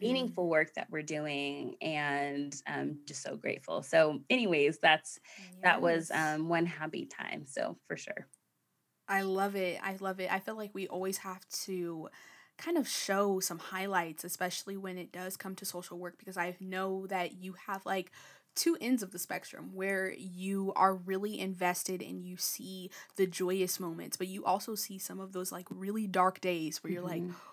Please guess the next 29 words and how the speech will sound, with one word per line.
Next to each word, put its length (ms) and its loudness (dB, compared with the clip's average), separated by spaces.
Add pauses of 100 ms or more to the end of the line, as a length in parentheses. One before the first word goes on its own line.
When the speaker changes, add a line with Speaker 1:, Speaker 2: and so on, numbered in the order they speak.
(140)
Speaker 2:
"Wow, 640 -2
this 260 2
is 100 -2
what 140 2
we 160 -4
have 500 -4 (140)
to, 400 0
we 400 -4
have 280 6
to 140 0
help," 460 2
you 120 2
know? 120 2
"We 120 -6
have 220 6
to 80 -6
help 220 -4
these 200 -8
people 460 -6 (320)
because 380 4 (260)
there 300 8
is 80 8
a 80 4
lot 160 8
of 100 0
darkness 440 0
in 160 -4
this 200 -2
world." 400 -4